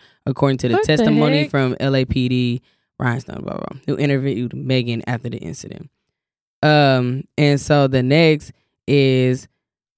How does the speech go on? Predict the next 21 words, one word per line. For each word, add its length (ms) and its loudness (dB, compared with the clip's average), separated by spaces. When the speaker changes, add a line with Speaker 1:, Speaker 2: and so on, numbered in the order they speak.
Speaker 1:
Tory 240 4
Lanez 260 4
defense 440 2
lawyer 640 2
questioned 640 2
Stogner 400 2
on 100 2
dispute 440 0
that 180 2
led 200 2
up 100 0
to 80 -2
the 60 2
shooting. 380 0
She 200 0
said 360 0
argument 440 2
in 100 0
the 100 0
car 360 0
escalated 640 0